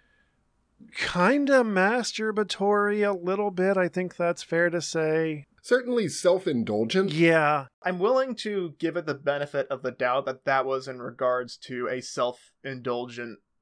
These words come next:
Speaker 3: guy, but it was still obnoxious. So let's see if it gets better now that he's dead. <laughs>
Speaker 1: Sure. 'Cause it, it kinda felt like the author's self-insert meeting the author's other self-insert.
Speaker 2: <laughs>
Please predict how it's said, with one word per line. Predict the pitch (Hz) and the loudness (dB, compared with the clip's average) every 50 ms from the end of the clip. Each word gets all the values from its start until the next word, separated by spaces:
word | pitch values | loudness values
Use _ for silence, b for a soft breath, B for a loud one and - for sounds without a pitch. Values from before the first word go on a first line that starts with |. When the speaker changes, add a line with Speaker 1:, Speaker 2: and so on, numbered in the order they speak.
| 143 139 | -12 -4
Speaker 3:
guy, | - 143 135 135 139 139 143 147 147 | 0 2 2 2 2 0 -2 -4 -4
but | 143 147 147 135 | -4 -4 -4 -4
it | 135 | -4
was | 135 131 - | -4 -6 -8
still | - - - 147 143 147 | -10 -8 -4 -2 0 0
obnoxious. | 143 127 127 120 120 110 113 120 - - - 160 156 156 - | 0 -2 -4 -4 -6 -4 -4 -4 -6 -8 -8 -8 -8 -8 -10
So | - - 165 151 143 143 - _ | -12 -8 -6 -6 -6 -6 -6 _
let's | 147 180 185 - | -4 -2 -2 -4
see | - - - 180 170 170 165 | -6 -10 -8 -6 -4 -2 -2
if | 156 151 | -2 0
it | 151 139 | 0 0
gets | 139 135 131 | -2 -2 -4
better | - 120 113 123 113 107 113 110 113 117 - | -6 -8 -6 -6 -6 -6 -6 -8 -8 -10 -10
now | - 127 123 120 120 | -6 -2 -2 0 0
that | 117 117 | -2 -4
he's | 120 120 113 - | -6 -8 -14 -16
dead. | - - 113 107 113 110 107 117 - | -12 -8 -8 -6 -6 -6 -8 -8 -8
<laughs> | _ - 175 | _ -2 -2
Speaker 1:
Sure. | - - - 147 131 131 131 127 127 135 - - | -2 0 -2 -2 -2 -2 -2 -4 -4 -8 -10 -6
'Cause | - 175 156 | -4 0 2
it, | 180 196 208 | 2 4 4
it | 220 202 180 - | 4 2 0 -2
kinda | - 175 180 202 240 240 240 214 | -2 0 0 2 2 2 2 0
felt | - - 196 185 190 185 | 2 2 4 4 4 4
like | 175 180 180 - - | 4 2 2 2 0
the | 180 170 180 | -2 0 2
author's | 160 143 151 156 - 165 160 156 143 | 2 2 2 2 0 0 -2 0 -2
self-insert | - - 180 156 147 135 - 147 139 135 131 - - 139 131 131 - | 0 2 2 2 2 2 0 -4 -4 -4 -4 -4 -4 -2 -4 -4 -4
meeting | 113 117 123 120 120 123 | -4 -2 -2 0 0 -2
the | 117 123 120 | -2 0 0
author's | 120 120 117 - 120 113 107 117 | 0 0 0 -2 -6 -6 -6 -4
other | 113 120 139 156 | -4 -2 -2 -2
self-insert. | 165 - - 180 180 170 - 185 185 190 - - 214 214 214 214 - _ _ _ _ _ - | -2 0 0 0 0 0 0 -4 -6 -4 -4 -2 -2 -2 -2 -4 -8 _ _ _ _ _ -8
Speaker 2:
<laughs> | - | -2